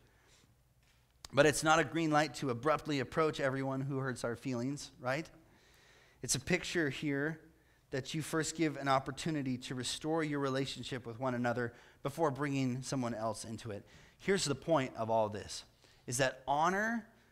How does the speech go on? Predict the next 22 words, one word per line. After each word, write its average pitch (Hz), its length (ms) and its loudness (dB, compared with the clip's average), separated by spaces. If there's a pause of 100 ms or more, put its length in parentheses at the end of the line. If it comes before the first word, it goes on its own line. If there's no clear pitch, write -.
(220)
makes 143 300 2
restoration 135 920 2
the 101 80 -6
purpose - 580 -6 (100)
of 107 140 -10
confrontation. 110 760 -6 (1160)
Honor 247 240 8
makes 202 260 4
restoration, 131 840 2 (340)
putting 214 220 2
them 180 160 2
back 156 380 2 (560)
on 131 180 4
their 120 120 -2
throne. 98 440 -4 (500)
Honor 226 200 6
makes 226 260 2
restoration 160 800 0
the 120 80 -2
purpose 151 480 -4
of - 220 -8
confrontation. 135 840 -4